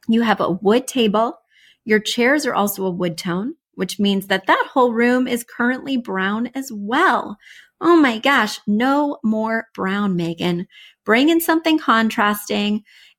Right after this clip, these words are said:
and let me know how it turns out. All right, let me move to my next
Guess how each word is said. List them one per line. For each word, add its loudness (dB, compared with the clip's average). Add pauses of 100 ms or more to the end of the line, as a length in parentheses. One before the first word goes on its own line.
and 0
let -4
me 2
know -2
how -6
it -10
turns -6
out. -12 (600)
All 4
right, 2
let -2
me -2
move 0
to -2
my -2
next -6